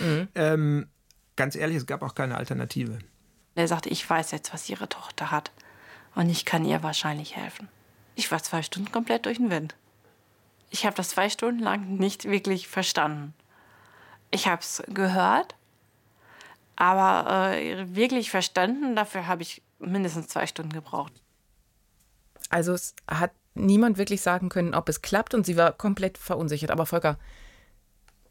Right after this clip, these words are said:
Speaker 1: bitte, diesmal klappt's doch, oder?
Speaker 2: Diesmal klappt's. Es ist so, also die Ärzte müssen die Mangandosis noch ein bisschen justieren, auch, äh, bei Ann-Christine,
Speaker 1: Mhm.
Speaker 2: mu-, muss man sagen.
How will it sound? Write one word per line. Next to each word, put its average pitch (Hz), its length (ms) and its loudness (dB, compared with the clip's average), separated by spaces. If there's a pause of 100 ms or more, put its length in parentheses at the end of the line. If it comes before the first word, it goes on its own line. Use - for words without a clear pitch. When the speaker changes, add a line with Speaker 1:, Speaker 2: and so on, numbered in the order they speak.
(320)
Speaker 1:
bitte, 135 360 2
diesmal 151 260 2
klappt's - 320 -2
doch, 120 140 0
oder? 135 240 0 (720)
Speaker 2:
Diesmal 135 240 2
klappt's. - 400 -4 (300)
Es 90 140 -2
ist - 200 2
so, 156 200 6
also 135 520 4 (300)
die - 80 -2
Ärzte 156 240 0
müssen 170 240 -2
die 160 80 4
Mangandosis 147 640 0
noch 147 160 0
ein 143 100 2
bisschen 139 540 0 (160)
justieren, 139 800 -2 (140)
auch, 156 240 -2 (220)
äh, 139 220 -2 (600)
bei 143 260 0
Ann-Christine, 139 680 -2 (160)
Speaker 1:
Mhm. 160 260 4
Speaker 2:
mu-, 160 220 0
muss 147 160 0
man 127 160 -2
sagen. 147 340 0